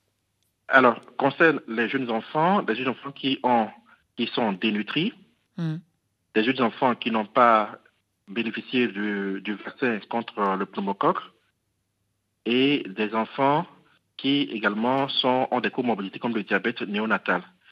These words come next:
Speaker 1: mais aussi des personnes âgées qui sont drépanocytaires, diabétiques, qui ont une infection à V I H ou qui sont dénutries.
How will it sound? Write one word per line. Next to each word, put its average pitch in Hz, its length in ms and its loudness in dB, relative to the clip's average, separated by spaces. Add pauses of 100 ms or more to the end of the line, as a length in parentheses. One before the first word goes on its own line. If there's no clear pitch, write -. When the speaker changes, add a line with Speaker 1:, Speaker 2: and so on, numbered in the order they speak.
(300)
Speaker 1:
mais 113 120 2
aussi 175 420 0
des 117 120 -2
personnes 117 380 0
âgées 123 400 2 (680)
qui 113 340 -2
sont 123 220 2
drépanocytaires, 123 1000 -2
diabétiques, 113 600 -4 (680)
qui - 80 -6
ont 120 60 2
une - 60 4
infection - 360 -2
à 98 100 4
V 104 140 -4
I 120 100 2
H 139 260 2
ou 117 80 -10
qui - 160 -20
sont 113 120 -4
dénutries. 98 480 -8